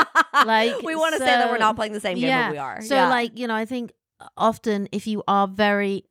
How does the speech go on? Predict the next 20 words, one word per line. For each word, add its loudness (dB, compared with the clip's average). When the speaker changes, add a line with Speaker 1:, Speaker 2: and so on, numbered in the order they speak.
Speaker 1:
attract-, -4
very 2
attractive, -6
young, 0
um, 2
female 0
who -4
looks, -4
you -6
know, -2
very -2
sexy -10
and -4
va-va-vum, -4
kinda -4
like -4
you, -6
Speaker 2:
Mm. -20
Speaker 1:
is, 2
like, 2